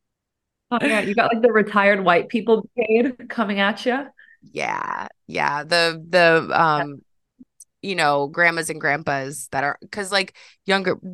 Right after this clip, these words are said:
Speaker 2: it's, like, the joke, you know, that, like, um, TikTok is for Gen Z,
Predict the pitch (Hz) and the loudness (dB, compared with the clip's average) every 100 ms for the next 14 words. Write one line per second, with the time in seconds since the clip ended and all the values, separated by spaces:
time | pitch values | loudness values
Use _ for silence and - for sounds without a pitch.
0 | 190 _ - 202 220 208 208 175 175 175 | -18 _ -4 -2 0 -2 -2 -2 0 -2
1 | 180 196 175 160 160 120 156 165 _ _ | -4 -8 -2 -2 -2 -6 -8 -10 _ _
2 | - 170 156 151 - 208 - 202 202 202 | -6 -4 -4 -8 -8 -6 -2 -2 -2 -8
3 | - 185 185 175 175 175 165 156 | -8 -4 -2 -4 -6 -10 -8 -10